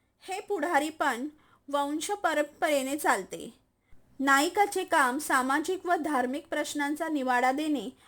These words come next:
आणि अपराधांबद्दल दंड देण्याचे असते. कातकरी जमातीत अथावर, धेड, सिद्धी, सोन व वरप असे पाच पोट विभाग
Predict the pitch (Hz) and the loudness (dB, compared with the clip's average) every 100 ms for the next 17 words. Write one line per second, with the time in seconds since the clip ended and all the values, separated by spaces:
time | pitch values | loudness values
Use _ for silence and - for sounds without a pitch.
0 | _ 254 294 - 233 247 254 262 294 339 | _ -8 -8 -4 -6 0 2 2 -2 -4
1 | 370 349 302 285 262 220 285 262 269 294 | -4 -2 -2 0 0 0 0 0 2 0
2 | 311 254 214 226 - 277 277 - 175 151 | 2 0 0 -6 -8 -6 -6 -6 -12 -12
3 | - _ _ _ - - - - - - | -20 _ _ _ -14 -14 -20 -20 -20 -6
4 | - 269 277 - 320 403 302 285 277 311 | 4 4 4 0 2 4 4 4 6 4
5 | - 247 220 - _ _ _ _ _ _ | 2 -2 -4 -10 _ _ _ _ _ _
6 | - 262 277 330 359 320 220 277 _ _ | -6 -6 2 2 4 2 0 -4 _ _
7 | - 247 277 262 269 277 294 _ - - | -20 -12 -4 0 0 0 -6 _ -18 -10
8 | 294 247 240 277 277 294 - - 269 269 | -8 -6 -6 -6 -6 -10 -8 0 0 0
9 | 277 285 277 339 294 247 247 214 - _ | -4 -2 2 4 4 4 2 0 -8 _
10 | - 285 294 381 - 320 359 381 - 330 | -10 -10 -8 -12 -6 -4 -4 -6 -12 -12
11 | 339 320 339 285 302 | -10 -6 -6 -2 -2